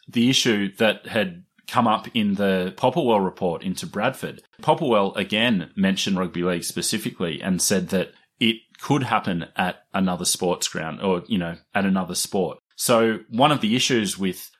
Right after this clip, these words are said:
Bradford was that at the time there was this designation system in place where only certain grounds were designated. And if you were designated,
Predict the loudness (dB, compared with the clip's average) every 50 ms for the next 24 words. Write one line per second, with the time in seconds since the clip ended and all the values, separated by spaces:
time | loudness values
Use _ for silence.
0 | _ _ 2 4 4 4 2 2 2 2 2 2 0 0 0 0 0 0 0 -2
1 | -2 -2 -4 -8 _ _ _ _ _ -2 0 0 -2 -4 -2 2 2 4 4 4
2 | 2 2 0 0 0 -2 -2 -4 -2 0 2 2 2 2 0 -2 0 0 -2 -2
3 | -2 -2 -2 -2 -2 -2 0 -2 -2 -2 -2 -2 -2 -4 -4 -6 -8 -8 -8 -8
4 | -6 -6 -6 -6 -6 -4 -4 -4 -4 -4 -4 -2 -2 0 0 0 0 -2 -2 -4
5 | -10 _ _ _ -2 0 4 4 4 4 4 2 0 -2 0 0 0 2 0 0
6 | 0 -2 -2 -2 -2 -4 -4 -6 -10 _ _ -6 -2 0 0 0 0 -4 _ _
7 | 0 0 0 0 0 -2 -4 -6 -8 -10 -10 -12 -14 -16 -14 -8 -2 0 0 0
8 | 0 -2 -2 -2 -2 0 2 2 2 2 2 2 2 2 2 2 0 -2 -4